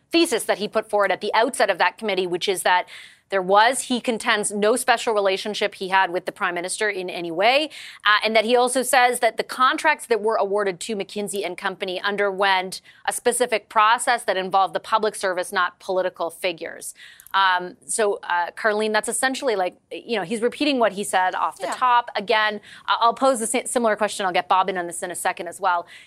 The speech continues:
Speaker 1: If we, if, if we have listened to what the, uh, Liberals have been accused of, which is very much associated with their relationship to him,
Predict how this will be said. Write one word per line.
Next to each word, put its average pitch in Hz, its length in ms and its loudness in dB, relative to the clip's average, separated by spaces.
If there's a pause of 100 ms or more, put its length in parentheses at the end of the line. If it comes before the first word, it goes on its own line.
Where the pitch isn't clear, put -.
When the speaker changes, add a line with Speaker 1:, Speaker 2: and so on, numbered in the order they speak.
(320)
Speaker 1:
If 262 160 0
we, 269 120 2 (100)
if, 254 160 2
if 240 160 4
we 233 100 -2
have 269 280 2
listened 277 280 -2
to 233 80 -8
what 202 380 0
the, 185 400 -6 (100)
uh, 175 220 -2
Liberals 190 320 -2
have 170 100 -10
been 180 160 -8
accused 196 540 -8
of, - 400 -10
which 185 180 -8
is 170 140 -8
very 208 160 0
much 202 180 -4
associated 165 580 -6
with 165 260 -8
their 160 200 -8
relationship 165 640 -10
to - 80 -18
him, 165 460 -12